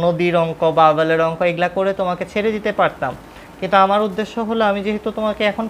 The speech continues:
পড়াচ্ছি, এটা তোমার বই থেকে পড়ার দরকারই হবে না, বা আর কোথাও কোনো দশ মিনিটের video দেখার দরকার পড়বে না। আমি দুই তিনটা class নিয়ে যেহেতু পুরো চ্যাপ্টারটাই পড়াই দিচ্ছি, তাই কোনো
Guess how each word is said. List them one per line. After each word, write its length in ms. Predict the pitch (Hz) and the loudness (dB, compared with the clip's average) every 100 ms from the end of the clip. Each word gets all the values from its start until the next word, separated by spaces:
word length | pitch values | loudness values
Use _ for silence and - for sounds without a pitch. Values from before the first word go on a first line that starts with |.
| 233 | 4
পড়াচ্ছি, 420 | 233 226 - 156 127 - - - | 4 2 -2 -10 -10 -12 -16 -6
এটা 140 | 190 - 240 | 0 0 2
তোমার 200 | 233 226 | 0 2
বই 140 | 202 214 | 0 -2
থেকে 140 | 233 254 240 | -4 -4 0
পড়ার 200 | 233 233 233 | 0 2 0
দরকারই 340 | 269 370 240 220 | 0 -2 0 0
হবে 180 | 190 170 | 2 2
না, 60 | 135 123 - - - | 0 -4 -12 -18 2
বা 80 | 175 | 4
আর 60 | 208 226 | 4 0
কোথাও 280 | 240 233 233 240 | 0 2 2 2
কোনো 160 | 233 233 214 | 0 -2 -2
দশ 120 | 220 - | -4 -4
মিনিটের 300 | 202 196 214 220 | -6 -4 -4 -2
video 180 | 214 220 | 0 2
দেখার 220 | 202 190 180 | 4 2 2
দরকার 200 | 190 190 196 | 2 2 2
পড়বে 220 | 196 165 143 | 0 -2 -2
না। 60 | 139 139 - - 170 | -4 -8 -16 -12 -6
আমি 100 | 180 | -4
দুই 100 | 214 214 | -4 -4
তিনটা 240 | 214 208 202 | -2 -2 2
class 240 | 202 196 196 202 | 4 4 2 -6
নিয়ে 140 | 208 196 | -6 -2
যেহেতু 220 | 214 208 196 | -2 -4 -6
পুরো 140 | 208 202 202 | -4 -2 0
চ্যাপ্টারটাই 440 | 196 - 220 226 220 | -2 -2 -2 -2 0
পড়াই 200 | 214 202 | 0 0
দিচ্ছি, 200 | 190 190 196 | -4 -8 -6
তাই 100 | 208 | -4
কোনো 100 | 220 | -4